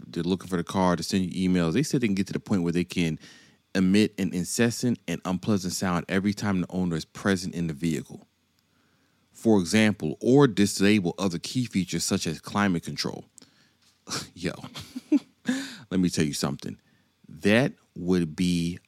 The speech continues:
a fail, okay? You wanna talk about a surefire way to get people to not buy your cars. I'm not saying it's stopping most people, 'cause there's gonna be a group of people out there that say, "Well, you know, you have your responsibilities. If you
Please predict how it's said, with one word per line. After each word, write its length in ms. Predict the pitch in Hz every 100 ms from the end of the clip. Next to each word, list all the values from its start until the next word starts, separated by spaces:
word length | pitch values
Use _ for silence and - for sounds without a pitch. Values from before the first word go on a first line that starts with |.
| -
a 160 | 78
fail, 960 | - 104 92 - 85 80 69 - - _ _ _ _ _ -
okay? 520 | 90 - 92 87 73 _ _
You 260 | 85 107
wanna 240 | 160 165 120
talk 340 | - 117 101
about 340 | 95 90 92 -
a 80 |
surefire 680 | 82 - 98 95 - 87 87
way 160 | 85 82
to 100 | 78
get 220 | 85 82
people 340 | - 85 80
to 240 | 78 - 78
not 680 | 73 78 80 80 - - - _ _ _ _ _ _ -
buy 300 | 78 82 78
your 200 | 76 76
cars. 480 | - 73 50 - - - - - - - _ _ _ _ -
I'm 140 | 139
not 180 | 147 127
saying 200 | 131 110
it's 100 | 95
stopping 340 | 120 104 92
most 240 | 92 92 -
people, 420 | 104 95 104 107 - _ _
'cause 200 | - 95
there's 200 | 101 92
gonna 200 | 101 98
be 140 | 92
a 40 | 90
group 200 | 95 85
of 80 |
people 280 | - 104 92
out 140 | 90 85
there 180 | 90
that 180 | 82 85
say, 220 | - 90
"Well, 520 | 85 85 82 82 76 -
you 160 | - 90
know, 140 | 90
you 200 | 82 85
have 160 | 98 87
your 100 | 85
responsibilities. 920 | 80 - 87 - 80 87 85 80 78
If 160 | 78 -
you 380 | 82 80 76